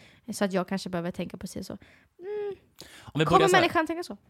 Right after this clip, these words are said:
Speaker 1: jag vet inte. Men om vi, om vi börjar med så här, för jag tror att det är svårt att greppa, och jag, jag tror att det är för tidigt för att säga att vi kommer kunna leva för alltid, för det vet, det där, kanske till slut kommer
Speaker 2: Nej,
Speaker 1: vi
Speaker 2: men vi
Speaker 1: lösa
Speaker 2: säger
Speaker 1: det.
Speaker 2: att man kan plötsligt leva tvåhundrafemtio år.
Speaker 1: Ja, eller t-, säg, ja, men säg, säg tvåhundra, för det tror, eller hundrafemtio i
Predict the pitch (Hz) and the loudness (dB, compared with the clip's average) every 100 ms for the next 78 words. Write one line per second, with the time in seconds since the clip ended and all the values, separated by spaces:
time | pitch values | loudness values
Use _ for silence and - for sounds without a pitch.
0 | - - 127 202 98 - 131 156 165 165 | -10 -6 -6 -6 -8 -6 2 4 4 4
1 | 165 185 170 185 131 110 92 - 123 139 | 4 4 4 4 2 2 -2 0 0 0
2 | 120 - - _ _ _ _ _ _ 127 | 0 -4 -20 _ _ _ _ _ _ -4
3 | 127 - 151 147 - 131 127 - - 95 | -2 0 4 4 2 -2 -2 -4 0 0
4 | 87 - _ _ _ _ 117 117 _ - | 0 -4 _ _ _ _ -6 -6 _ -20
5 | - _ - _ - 113 120 101 113 - | -20 _ -20 _ -14 -6 -4 -4 -4 -6
6 | - - 120 107 104 110 101 98 90 - | -14 -8 -4 -2 -4 -2 -2 -4 -8 -10
7 | 95 92 85 - 104 95 87 101 101 101 | -6 -4 -4 -4 -2 -2 -4 -6 -4 -2
8 | 104 95 107 101 - - _ - 123 113 | -2 0 0 0 -4 -18 _ -6 -4 -6
9 | 110 123 120 262 294 294 - 339 277 277 | -2 -2 0 2 4 6 6 4 4 0
10 | 277 269 240 220 185 - - 190 190 185 | 2 2 4 2 0 -4 -2 0 2 0
11 | 190 - 175 180 247 226 156 95 120 151 | -2 0 0 2 0 2 2 2 0 0
12 | 190 170 202 180 196 208 190 - 196 180 | 0 2 2 4 2 2 0 0 -2 2
13 | 139 98 117 151 156 135 151 165 156 - | 2 2 2 0 0 2 4 2 2 0
14 | 87 87 131 | 0 -2 -6